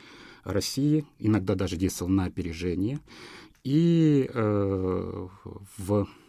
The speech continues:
Крыму обучалось в, на май прошлого года около шестидесяти тысяч студентов. Поэтому министерство разрешило переводиться. А, было сделан даже вот такой своеобразный ход о том, что если нет возможности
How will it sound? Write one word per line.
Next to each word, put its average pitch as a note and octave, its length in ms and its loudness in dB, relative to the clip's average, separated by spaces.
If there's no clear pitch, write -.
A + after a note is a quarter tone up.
Крыму C#3+ 300 4
обучалось G2+ 720 -2
в, F2+ 220 -12
на G2+ 100 4
май G2 180 2
прошлого - 360 -6
года C#3 200 0
около G#2 180 -6
шестидесяти G#2 520 -8
тысяч - 380 -10
студентов. - 500 -20
Поэтому B2 300 0
министерство G2+ 720 0
разрешило G#2+ 680 0
переводиться. F#2 720 2
А, F#2 240 -2
было C#3+ 240 6
сделан A#2 420 4
даже G2+ 240 2
вот G#2 180 0
такой G2+ 280 -2
своеобразный F#2 420 -2
ход F#2+ 240 -2
о F#2 60 -2
том, G2 180 -2
что - 320 -4
если G#2+ 400 2
нет G#2 340 4
возможности F2+ 1000 -2